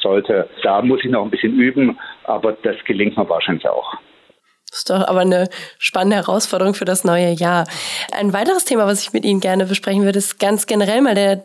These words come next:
Speaker 2: der allgemeine Blick auf die Digitalisierung der Versicherungsbranche. Also wir haben ja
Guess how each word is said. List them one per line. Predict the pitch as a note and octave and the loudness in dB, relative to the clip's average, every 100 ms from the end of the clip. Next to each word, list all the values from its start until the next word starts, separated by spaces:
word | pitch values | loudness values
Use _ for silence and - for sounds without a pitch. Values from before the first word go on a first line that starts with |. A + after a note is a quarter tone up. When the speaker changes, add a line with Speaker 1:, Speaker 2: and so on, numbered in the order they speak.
| - | -8
Speaker 2:
der | - - | -6 -4
allgemeine | G3+ G3 G#3+ B3 | 0 0 2 2
Blick | G#3 G#3 | 0 0
auf | G3+ - | -2 -2
die | G3 | -2
Digitalisierung | F#3+ G3+ G3 F#3 F#3 G3+ G3+ G#3 | 0 0 0 0 0 2 2 2
der | |
Versicherungsbranche. | G3 G3 A3 C#4+ F#3+ F3 F3 F#3 F3+ | 0 -2 0 0 0 -2 0 0 2
Also | F#3 F3+ | 0 0
wir | F#3 | 2
haben | G3+ | 2
ja | G3 | 2